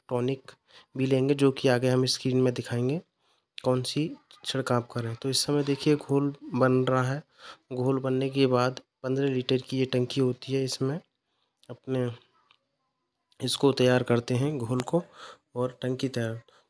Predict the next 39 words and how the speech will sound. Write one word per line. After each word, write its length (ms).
तो 40
देखिए 300
जो 120
मैंने 200
टॉनिक 360
बताया 340
था 140
अमीनोल 540
के 140
नाम 240
से 180
है, 160
जो 140
अमीनो 380
एसिड्स 420
होते 240
हैं 100
लगभग 300
फ़ाइव 300
परसेंट 340
नाइट्रोजन 520
होता 280
है 160
और 120
जो 120
सुंडी 320
को 160
मारने 440
के 140
लिए 160
जो 120
दवा 220
प्रयोग 320
की 120
जाती 360
है 60
वो 160
है 220
कालिया 420